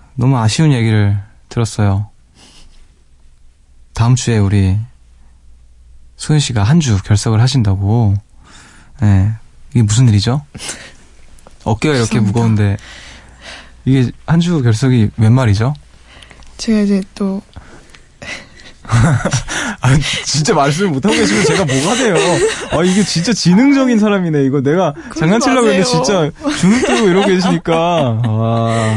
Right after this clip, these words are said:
Speaker 1: 네.
Speaker 2: <clears throat>
Speaker 1: 어, 무슨 일, 어떤, 어, 무슨 일이세요? 어깨
Speaker 2: 해외,
Speaker 1: 이렇게 무거우신데.
Speaker 2: 해외
Speaker 1: 네.
Speaker 2: 스케줄이 있어서.
Speaker 1: 해외 스케줄이요?
Speaker 2: 네, 이제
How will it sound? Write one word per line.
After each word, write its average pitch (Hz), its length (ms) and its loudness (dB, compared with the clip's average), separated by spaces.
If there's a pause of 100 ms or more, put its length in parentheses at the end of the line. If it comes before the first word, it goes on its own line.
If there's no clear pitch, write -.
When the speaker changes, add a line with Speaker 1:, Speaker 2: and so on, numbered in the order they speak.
(680)
Speaker 1:
네. 220 460 2
Speaker 2:
<clears throat> - 20 -
Speaker 1:
어, 143 160 0
무슨 165 240 2
일, 185 120 2
어떤, 156 320 -2
어, 110 140 -8
무슨 135 260 -2
일이세요? 104 600 0
어깨 208 140 0
Speaker 2:
해외, - 140 2
Speaker 1:
이렇게 - 180 0
무거우신데. 104 520 -2
Speaker 2:
해외 120 120 2
Speaker 1:
네. - 20 0
Speaker 2:
스케줄이 190 680 0
있어서. 196 640 -2 (160)
Speaker 1:
해외 202 240 2
스케줄이요? 104 600 -2
Speaker 2:
네, 190 200 0
이제 180 240 -4